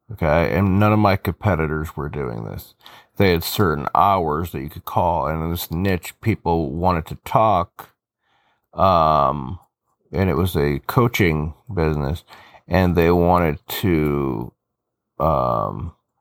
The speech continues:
you know, they would set a time to talk with me and work on some issues and stuff like that. But what, what I offered that set me apart,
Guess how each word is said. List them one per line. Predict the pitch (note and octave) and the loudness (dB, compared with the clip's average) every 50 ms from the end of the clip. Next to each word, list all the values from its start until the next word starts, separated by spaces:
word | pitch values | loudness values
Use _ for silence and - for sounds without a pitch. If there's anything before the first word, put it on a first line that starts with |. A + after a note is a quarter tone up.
| - - | -10 -4
you | E2+ F2+ | -2 0
know, | F2+ F2 | 2 2
they | E2+ F2 | 2 2
would | E2+ D#2 - | 2 0 0
set | - - G#2+ F2 | 0 0 0 0
a | D#2 | 0
time | - - - A#2+ F#2+ F#2 F2+ D#2 | -2 -2 0 0 0 0 0 -2
to | - - | -4 -4
talk | - - C3 A2+ B2+ C#3 - - | -2 0 0 2 2 0 0 -2
with | A2+ G#2+ | -2 -2
me | A2+ A#2 A#2 A#2 A2+ G#2+ G#2 G2 F#2+ E2 - - | 0 0 2 2 2 2 2 2 0 -2 -4 -6
and | - E2 E2 D#2+ | -6 -6 -4 -2
work | E2 E2+ E2 D#2 - - | 0 0 0 0 -2 -2
on | F2+ D#2+ D2+ C#2+ C#2+ C#2+ C#2 C#2 - - _ _ - | -2 0 0 0 -2 -4 -4 -8 -10 -12 _ _ -14
some | - - - E2+ F2+ | -10 -6 -4 -2 0
issues | F#2 G2+ G#2 - G2+ F2 E2+ F2+ E2+ | 0 0 0 0 0 -2 -2 -2 -4
and | E2 E2 | -6 -8
stuff | - - F#2+ F2 F2 - | -6 -4 -2 -2 -2 -2
like | D2+ C#2 F#2+ - - | -6 -6 -6 -4 -2
that. | G2 G2 G2 F#2 E2+ D2 - - _ _ - - - - - _ _ - | 0 2 4 4 2 2 0 -4 _ _ -20 -20 -20 -20 -20 _ _ 0
But | A2 G#2 E2 | 0 2 2
what, | C2+ D#2+ F#2+ G#2 F#2+ - - _ _ _ _ _ _ _ _ _ _ _ _ _ _ | 2 2 2 2 2 0 -2 _ _ _ _ _ _ _ _ _ _ _ _ _ _
what | - G2+ A2 A2 | -2 2 4 4
I | A#2+ B2+ | 4 6
offered | B2+ B2+ B2+ C3 C3+ - - A#2 F#2+ F2 E2+ E2+ D2+ - - _ | 6 6 6 4 4 2 0 0 0 2 0 0 -2 -6 -10 _
that | - F#2 F#2+ - - | -6 -6 -4 -4 -6
set | - - A#2 F#2 D2+ | -6 -6 -4 -4 -4
me | F#2+ F2+ D#2 | -4 -4 -6
apart, | D2 - - - A#2+ G#2+ G2+ G2+ F#2 D#2 - - | -6 -8 -6 -2 2 2 2 2 2 0 -2 -4